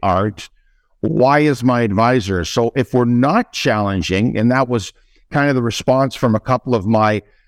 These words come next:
clients was like, "Yeah, we get it. We see it and we agree with it." This isn't a thing about trying to go and sell my business somewhere else and take, you know, you know, get,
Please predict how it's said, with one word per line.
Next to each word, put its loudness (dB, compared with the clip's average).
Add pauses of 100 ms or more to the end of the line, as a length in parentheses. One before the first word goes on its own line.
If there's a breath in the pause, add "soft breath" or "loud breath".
clients 0
was 0
like, 0
"Yeah, 0
we 0
get 0
it. -4
We 0
see 0
it -4
and 0
we 2
agree 0
with -2
it." -6 (540)
This -4
isn't 2
a 2
thing -2
about -2
trying 0
to 0
go 0
and -4
sell -2
my 0
business -2
somewhere 2
else 0
and 0 (520)
take, -2 (120)
you 2
know, 2 (160)
you 2
know, 0
get, -2